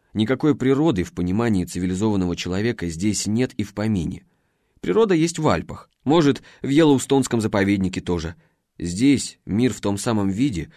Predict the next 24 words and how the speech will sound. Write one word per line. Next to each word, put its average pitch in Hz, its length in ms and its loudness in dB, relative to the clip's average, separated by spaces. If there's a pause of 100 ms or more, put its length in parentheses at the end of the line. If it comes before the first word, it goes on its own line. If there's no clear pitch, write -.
в - 100 -20
каком 120 260 0
его 131 300 4
однажды 127 440 0
создал 127 420 0
Бог. 90 360 -4 (440)
Или 180 180 -2
духи. 87 480 -4 (500)
Он 110 160 -4
плохо 131 300 -2
в 80 60 -8
этом 78 160 -8
разбирался, 80 520 -6 (380)
куда 156 220 -2
хуже 107 280 -2
бабушки 87 380 -4
Туор. 107 380 -4 (760)
Тысячи 151 460 0
и 123 80 2
миллионы 127 460 4
квадратных 120 580 0
километров 120 640 -2
мира, 120 320 0
который 98 480 -4